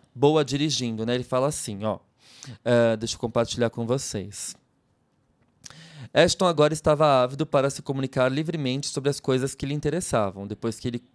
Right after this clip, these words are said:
conquista a confiança do paciente, né? Falou-me sobre um sonho em que havia um fantasma na casa.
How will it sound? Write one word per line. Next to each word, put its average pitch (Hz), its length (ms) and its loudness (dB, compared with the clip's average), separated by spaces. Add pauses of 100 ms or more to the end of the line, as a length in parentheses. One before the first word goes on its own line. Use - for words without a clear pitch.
(360)
conquista 135 440 -2
a 127 40 0
confiança 135 540 -4
do 135 80 -8
paciente, 135 840 -6
né? 104 260 -6 (580)
Falou-me 190 400 2
sobre 147 280 -2
um 123 80 0
sonho 147 500 2
em 131 80 -2
que 147 120 -2
havia 139 260 0
um 165 80 -4
fantasma 147 500 0
na 160 120 -4
casa. 98 560 -4